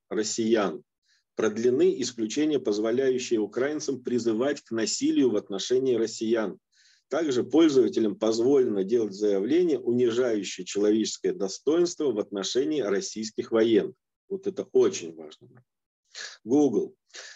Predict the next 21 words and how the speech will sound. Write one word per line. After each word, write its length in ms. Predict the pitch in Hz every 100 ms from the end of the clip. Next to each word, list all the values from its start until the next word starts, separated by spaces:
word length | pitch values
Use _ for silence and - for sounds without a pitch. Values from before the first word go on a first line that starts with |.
| _
Материалы 640 | 117 139 175 202 220 170
российских 500 | 135 131 170 - 143
сми 220 | - 175
понижены 640 | 170 143 156 160 117 107 95
в 100 | -
поиско-, 480 | 131 127 - 120 113
по-, 240 | 127 123
поисковой 540 | 123 131 - 135 127
вы-, 200 | 131 175
выдаче, 580 | 160 170 185 180 - 160 - _ -
в 100 | 104
результате 460 | 127 143 135 151
чего 300 | 151 147 165
они 160 | 160 123
потеряли 520 | 120 113 131 151 139
от 160 | 110 104
девяноста 640 | 113 123 160 147 131 120
до 260 | 104 117 107
девяносто 340 | 113 120 -
пяти 220 | 120 123
трафик. 460 | 120 110 101 -